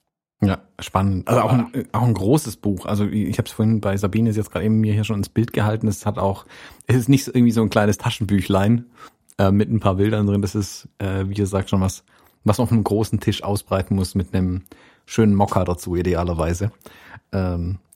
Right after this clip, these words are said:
Speaker 1: und dann sich das Ganze mal zu Gemüte führen kann. Wunderbar. Vielen, vielen Dank an euch beide, dass ihr uns da ein bisschen mitgenommen habt auf die Reise und ein bisschen hinter das Buch habt blicken lassen. Wie gesagt, Links dazu alle in den Shownotes. Ich packe auch die Links zu euren Homepages auf jeden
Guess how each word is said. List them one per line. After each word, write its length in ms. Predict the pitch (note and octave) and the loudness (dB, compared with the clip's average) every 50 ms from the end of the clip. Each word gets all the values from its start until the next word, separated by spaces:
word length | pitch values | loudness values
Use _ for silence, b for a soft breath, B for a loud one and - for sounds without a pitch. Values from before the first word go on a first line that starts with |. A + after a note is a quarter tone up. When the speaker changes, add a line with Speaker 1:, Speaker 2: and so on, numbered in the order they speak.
| _ _ - | _ _ -6
Speaker 1:
und 180 | G2+ F#2+ F2+ | -4 -2 -2
dann 160 | F2 F2 F2 F#2 | -2 -2 -2 -4
sich 100 | G2 - | -4 -6
das 140 | - - | -8 -8
Ganze 260 | - - F2+ F2 F2+ F2+ | -4 -4 -4 -2 -2 -2
mal 140 | E2+ D#2+ | -2 -4
zu 120 | D#2+ - - | -6 -8 -8
Gemüte 360 | E2+ D#2+ D#2+ D#2+ E2 - G2+ | -6 -6 -4 -6 -8 -10 -12
führen 260 | - - E2 - - | -14 -14 -14 -14 -12
kann. 240 | - - F2 E2 E2 B B B B B B B | -12 -10 -8 -8 -10 B B B B B B B
Wunderbar. 600 | - A2+ C#3+ E3+ F3 D#3 C3 C3 C3+ C3+ A#2 F#2 - - _ _ _ _ | 2 4 4 4 4 2 2 2 0 0 0 -2 -6 -12 _ _ _ _
Vielen, 640 | - - - - D3+ D#3 G3 G3+ G3+ G#3 G#3 F#3+ - | -20 -16 -8 -2 0 2 2 4 4 2 0 0 -4
vielen 540 | - - - - D3+ D3 D3+ D3+ D3 C#3+ B2+ | -8 -16 -10 -4 -2 0 2 2 2 2 2
Dank 340 | - G#2+ B2+ D#3 D3+ - - | 2 2 2 0 -2 -2 -2
an 120 | A#2+ A2 | -2 0
euch 220 | F#2 G#2 A2 - - | 0 0 -2 -2 -2
beide, 360 | - D#2 F2+ G#2+ C#3+ F3+ F3+ - - - | -2 -2 0 0 0 -2 -4 -6 -10 -8
dass 160 | - A2+ - | -8 -6 -4
ihr 20 | G#2 | -4
uns 140 | G#2 - - | -6 -6 -4
da 80 | A2 | -4
ein 60 | G#2 G#2 | -4 -2
bisschen 180 | - - A2 | 0 0 0
mitgenommen 380 | A2 B2+ - - C3 A#2 A2 G#2+ | 0 0 0 0 0 0 0 0
habt 80 | A2 G#2+ | 0 -2
auf 100 | G#2 - | -2 -2
die 120 | - G#2+ | -4 -2
Reise 480 | G2 - E2 A2 A#2 C3 D3 C3+ B2+ C#3 - - | -2 0 0 0 2 2 0 -2 -2 -6 -8 -4
und 360 | G#2+ A2 A2 G#2+ G2+ - - A#2 | -2 0 0 0 -2 -4 -4 -4
ein 80 | G#2 | -4
bisschen 480 | - A2+ - - A2 G#2+ G#2 G#2 G#2 B B B B B B B B - | -4 -4 -4 -2 0 0 0 0 -2 B B B B B B B B -2
hinter 260 | - C3+ C#3+ C#3 C#3+ | 2 2 2 2 2
das 160 | B2+ A#2+ G#2+ - | 2 0 0 0
Buch 420 | _ - A#2 C3 D3+ D3 - - | _ 0 0 0 0 -2 -6 -6
habt 220 | D#3 D#3 - _ - | -8 -8 -8 _ -2
blicken 280 | D#3 D#3 D3+ - D#3+ | -2 -2 0 0 0
lassen. 480 | D3+ D3 C#3+ C#3 - - F3+ G3 - B B B B B B B B B B _ - - - | 0 2 0 -2 -4 -4 -6 -6 -6 B B B B B B B B B B _ -14 -4 -2
Wie 80 | G#2+ | 0
gesagt, 280 | G#2+ G#2 A2 A#2 - - - - _ _ _ _ _ _ - - | 2 2 2 0 -2 -6 -20 -20 _ _ _ _ _ _ -8 -2
Links 300 | A2 A2 C3+ C#3+ - - | 0 2 2 2 0 -4
dazu 300 | - - C3+ B2 A#2 - | -10 -6 -4 -4 -2 2
alle 160 | - A#2 B2 B2 | 2 4 4 4
in 80 | A#2 | 4
den 100 | A#2 A2 | 2 2
Shownotes. 440 | - - B2 C3 D3 C#3+ C3 B2 - | 0 0 0 0 2 0 0 -2 -6
Ich 80 | - - | -10 -8
packe 180 | - A2+ - A2 | -6 -4 -4 -4
auch 80 | A2 | -2
die 120 | - A#2 G#2 | 0 0 2
Links 240 | G#2 A#2 B2 - | 2 2 0 -2
zu 120 | - - - | -6 -6 -2
euren 280 | G#2+ B2 B2+ B2+ A2+ | 0 2 2 2 0
Homepages 420 | B2 B2 A#2 - A2+ A2 - A2 G#2+ | 0 -2 0 0 -2 -4 -4 -4 -6
auf 120 | G#2 - A2 | -4 -2 -2
jeden 180 | A2 A2 G#2+ | -2 0 0